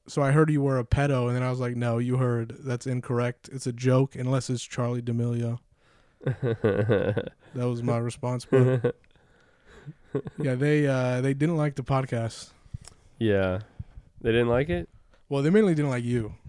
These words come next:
Speaker 2: No, <laughs> no, no. Shut the fuck up.
Speaker 1: They loved me.
Speaker 2: Shut the fuck up, dude. I'm the most, I am the podcast.
Speaker 1: How?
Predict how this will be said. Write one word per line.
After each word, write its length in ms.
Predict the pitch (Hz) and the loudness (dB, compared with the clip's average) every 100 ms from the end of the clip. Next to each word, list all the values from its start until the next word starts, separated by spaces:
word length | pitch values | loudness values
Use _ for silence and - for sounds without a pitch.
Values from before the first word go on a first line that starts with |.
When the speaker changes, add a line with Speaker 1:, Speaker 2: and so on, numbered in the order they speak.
| - _ 117 | -20 _ 0
Speaker 2:
No, 180 | 120 110 | 2 4
<laughs> 40 | |
no, 260 | 120 107 107 | 4 4 2
no. 220 | 98 107 | 0 -2
Shut 260 | - 180 | -2 -2
the 100 | 175 104 | -2 -4
fuck 300 | 104 98 98 | -2 -2 -2
up. 220 | 92 107 | -2 -2
Speaker 1:
They 140 | 131 | -4
loved 440 | 127 131 143 135 123 | -4 -2 -2 -2 -2
me. 140 | 127 | 0
Speaker 2:
Shut 220 | - - | 0 0
the 120 | 113 | -2
fuck 360 | 101 98 95 - | -2 -4 -4 -4
up, 320 | 95 95 - | -4 -6 -6
dude. 360 | 98 98 101 - | -6 -4 -6 -6
I'm 180 | 127 165 | -6 -4
the 100 | 185 | -2
most, 320 | 160 131 117 - _ _ _ _ _ - _ _ | 0 0 -4 -18 _ _ _ _ _ -20 _ _
I 140 | 160 | 2
am 320 | 226 143 156 135 | 4 6 4 2
the 80 | |
podcast. 680 | 110 92 87 - - - - - _ _ | 0 -4 -4 -10 -14 -14 -20 -20 _ _
Speaker 1:
How? 340 | - 147 110 | -2 0 0